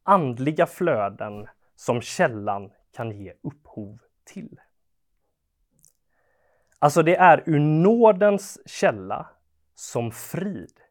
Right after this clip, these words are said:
kan flyta fram. Jag tycker att det där är en bra bild. Det är som att Paulus hälsar mottagarna av brevet att de ska få kontakt med nådens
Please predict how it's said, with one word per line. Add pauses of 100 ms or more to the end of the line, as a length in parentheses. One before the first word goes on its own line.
(380)
kan
flyta
fram. (1200)
Jag
tycker
att
det
där
är
en
bra (160)
bild. (680)
Det
är
som
att
Paulus (120)
hälsar
mottagarna
av
brevet (460)
att
de (100)
ska
få
kontakt (100)
med
nådens